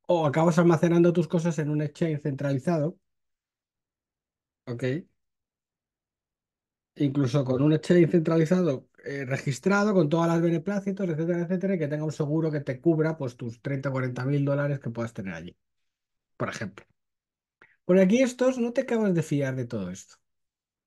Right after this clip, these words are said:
¿Por qué los bancos siguen usando cobol? Porque es fiable. Es que es una mierda, es fiable.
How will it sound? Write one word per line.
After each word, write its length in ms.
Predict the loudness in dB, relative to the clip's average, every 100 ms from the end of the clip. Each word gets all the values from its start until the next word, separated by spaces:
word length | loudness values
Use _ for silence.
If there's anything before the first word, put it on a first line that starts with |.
| _ _ _ _ _ _ _ _ -6 -2
¿Por 120 | 2
qué 100 | 4
los 140 | 4
bancos 300 | 4 2 0
siguen 280 | 0 0 0
usando 340 | 0 -2 -2 0
cobol? 400 | 0 0 -8 -16 _ _ _
Porque 240 | -12 -8 -8
es 80 | -6
fiable. 420 | -8 -10 -18 -20 _ _ _ _ _
Es 180 | -10 -8
que 120 | -6
es 120 | -6 -4
una 120 | -2
mierda, 400 | 0 -2 -6 -10
es 160 | -10 -8
fiable. 380 | -12 -14 -20